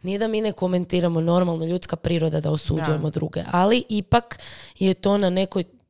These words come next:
Speaker 1: drugoj
Speaker 2: Na
Speaker 1: razini.
Speaker 2: drugoj razini je to,
Speaker 1: Da.
Speaker 2: to je na drugoj razini, da.
Speaker 1: Da. I mislim da je onak, mislim da stvarno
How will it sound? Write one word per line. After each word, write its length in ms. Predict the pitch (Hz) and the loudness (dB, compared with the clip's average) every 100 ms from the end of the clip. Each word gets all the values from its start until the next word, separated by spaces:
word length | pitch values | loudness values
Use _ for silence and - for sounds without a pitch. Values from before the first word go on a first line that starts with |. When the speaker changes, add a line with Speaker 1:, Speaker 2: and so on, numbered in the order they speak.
| _ | _
Speaker 1:
drugoj 380 | 190 185 196 175 | -4 0 2 4
Speaker 2:
Na 60 | 160 | 4
Speaker 1:
razini. 180 | 165 160 | 4 4
Speaker 2:
drugoj 340 | 240 202 175 | 6 6 4
razini 460 | 160 143 139 151 147 | 2 -4 -4 -4 -4
je 80 | 143 | -4
to, 60 | |
Speaker 1:
Da. 220 | 160 143 143 | -2 -2 -6
Speaker 2:
to 140 | 143 | -14
je 80 | 143 | -12
na 120 | 139 | -12
drugoj 320 | 139 131 123 | -12 -12 -12
razini, 440 | 131 143 - 147 160 | -12 -14 -12 -12 -8
da. 80 | 180 | -4
Speaker 1:
Da. 200 | 160 147 _ _ - - - _ - | -4 -4 _ _ -20 -20 -20 _ -6
I 320 | 175 180 180 | -2 -2 -2
mislim 420 | 180 226 - 262 | -2 -2 0 -2
da 100 | 214 | 0
je 80 | 214 | 2
onak, 500 | 214 214 - - - - | 2 0 -2 -12 -18 -12
mislim 360 | 196 214 233 | -8 -6 -4
da 80 | 196 | -4
stvarno 680 | 190 - 190 208 240 208 | -6 -2 0 2 2 -2